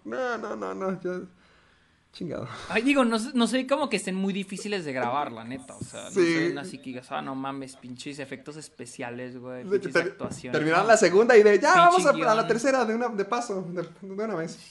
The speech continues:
Speaker 2: Y que pa-, se me da que las hacen sin guión, güey, y sin nada, así como va, va,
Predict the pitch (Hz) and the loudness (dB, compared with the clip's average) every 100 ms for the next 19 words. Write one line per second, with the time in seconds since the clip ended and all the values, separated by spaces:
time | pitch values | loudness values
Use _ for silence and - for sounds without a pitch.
0 | - _ - - 156 185 170 175 151 165 | -20 _ -20 -18 -10 -2 -2 -4 -8 -6
1 | 160 165 165 214 160 185 190 196 156 131 | -6 -8 -6 -4 -6 -6 -8 -6 -8 -6
2 | 131 127 131 139 131 131 127 117 127 131 | -6 -8 -8 -8 -8 -10 -10 -10 -10 -12
3 | 123 147 147 127 120 123 123 _ 135 131 | -14 -12 -12 -8 -8 -8 -14 _ -16 -14
4 | 127 | -14